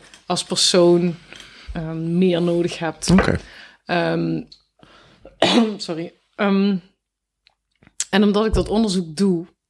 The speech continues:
Speaker 1: weet je ook precies waar jouw lichaam behoefte aan hebt. Kijk, want je kunt altijd een algemeen beeld scheppen, maar ik vind het wel prettiger om te kijken waar jij,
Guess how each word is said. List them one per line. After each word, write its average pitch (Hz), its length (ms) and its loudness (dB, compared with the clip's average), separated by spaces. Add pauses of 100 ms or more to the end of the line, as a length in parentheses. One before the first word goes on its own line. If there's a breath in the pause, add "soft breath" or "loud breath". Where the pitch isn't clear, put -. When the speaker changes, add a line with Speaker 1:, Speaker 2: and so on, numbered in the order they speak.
Speaker 1:
weet 190 380 0
je - 80 -4
ook 185 120 -4
precies 185 340 -2
waar 170 100 0
jouw 170 260 4
lichaam 170 320 0
behoefte 170 300 -2
aan 143 120 -8
hebt. 143 140 -12
Kijk, - 180 -12
want 180 140 -2
je 190 60 -2
kunt 190 260 -2
altijd 196 480 -2 (280 loud breath)
een 180 200 -4 (160)
algemeen 180 680 2
beeld 160 260 2
scheppen, 196 680 -6
maar 160 100 -2
ik 160 80 -6
vind 180 140 0
het 165 100 -6
wel 156 100 -2
prettiger - 440 -2
om 175 80 0
te - 100 -8
kijken 175 300 2
waar 151 140 0
jij, 160 480 0